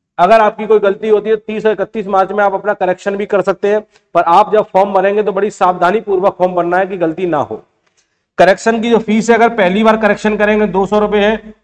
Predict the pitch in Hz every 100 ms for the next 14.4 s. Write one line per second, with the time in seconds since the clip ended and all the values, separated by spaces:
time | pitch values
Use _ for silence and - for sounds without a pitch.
0 | - 202 208 220 214 196 202 214 208 196
1 | 202 208 208 208 202 202 202 - 262 226
2 | 214 208 - 208 202 190 185 202 196 190
3 | 190 196 196 _ _ 185 - 185 202 208
4 | 208 208 196 180 190 185 185 170 180 185
5 | 185 185 185 226 240 170 156 143 262 127
6 | 147 247 190 _ _ - 160 180 180 233
7 | 220 208 214 196 185 165 196 190 190 170
8 | 190 214 214 220 - _ - 175 180 220
9 | 196 185 190 190 185 185 - - 151 180
10 | 175 170 165 160 151 156 208 226 - _
11 | - 156 190 190 190 170 165 175 226 247
12 | 180 170 180 190 185 185 220 220 185 180
13 | 165 170 180 180 160 - 240 254 196 143
14 | 143 120 107 -